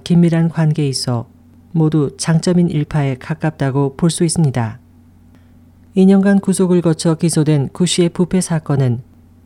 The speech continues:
군 부패 만연으로 기득권층의 개혁에 대한 저항의 뿌리가 깊다는 것을 의미합니다. 미국 뉴욕타임스는 일일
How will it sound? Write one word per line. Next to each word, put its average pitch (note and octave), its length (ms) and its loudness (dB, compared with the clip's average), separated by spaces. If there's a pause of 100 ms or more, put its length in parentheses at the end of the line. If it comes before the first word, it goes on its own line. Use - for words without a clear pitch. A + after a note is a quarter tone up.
군 F#3+ 240 4
부패 F#3 340 0
만연으로 D3 720 0 (180)
기득권층의 D#3+ 800 0
개혁에 E3+ 380 0
대한 D#3+ 260 0
저항의 D3+ 420 0
뿌리가 C3 480 -4 (160)
깊다는 D#3 440 -2
것을 C3+ 360 -2
의미합니다. D3+ 800 0 (960)
미국 F#3 380 2
뉴욕타임스는 D#3+ 920 0
일일 C3+ 380 -2